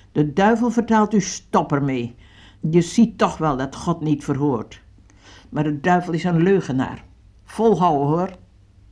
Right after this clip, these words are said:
Ik geloof zeker dat als we in de hemel komen, we zullen zien dat niet één voorbede verloren is gegaan.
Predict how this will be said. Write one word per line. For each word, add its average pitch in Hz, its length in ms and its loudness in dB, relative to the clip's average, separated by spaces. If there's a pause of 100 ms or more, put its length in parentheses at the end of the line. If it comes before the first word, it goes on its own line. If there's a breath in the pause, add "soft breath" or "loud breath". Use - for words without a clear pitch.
Ik 156 160 -2
geloof 151 360 -2
zeker 220 680 -2 (360 loud breath)
dat 160 240 -4
als 165 180 -4
we 165 60 -6
in 151 80 -2
de 151 60 0
hemel 226 680 0
komen, 220 440 2 (220 loud breath)
we 160 100 -4
zullen 165 280 0
zien 208 320 0
dat 160 240 -4
niet 147 400 2
één 240 380 2
voorbede 196 760 0
verloren 160 600 -2
is - 140 -10
gegaan. 127 480 -12